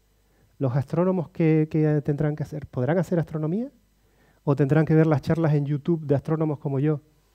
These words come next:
para saber cómo es el, el cosmos donde viven? Da que pensar, ¿verdad? Si estamos en un,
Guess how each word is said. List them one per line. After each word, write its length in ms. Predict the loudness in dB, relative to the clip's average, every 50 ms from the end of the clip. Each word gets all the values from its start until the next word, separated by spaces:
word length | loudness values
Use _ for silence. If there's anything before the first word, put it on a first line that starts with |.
| _ _ _ _ _ _ _ _
para 180 | 0 2 2 2
saber 340 | 2 2 4 4 4 4 2
cómo 300 | 0 0 0 0 0 0
es 100 | 0 0
el, 160 | 0 -2 -2 -2
el 140 | -2 -2 0
cosmos 300 | 0 0 -2 0 -2 -2
donde 220 | -2 -2 -2 -2
viven? 380 | -2 -2 -4 -6 -8 -10 -14 -18 _ _ _ _ _ _ _ _ _ _ _ _ _ _ _
Da 160 | -8 -4 -2 0
que 100 | 0 0
pensar, 340 | 0 0 -2 0 0 0
¿verdad? 260 | 0 0 -2 -6 -10 -14 -12
Si 100 | -8 -8
estamos 340 | -4 -2 -2 -2 -2 -2 -4
en 80 | -4 -4
un, 180 | -4 -6 -8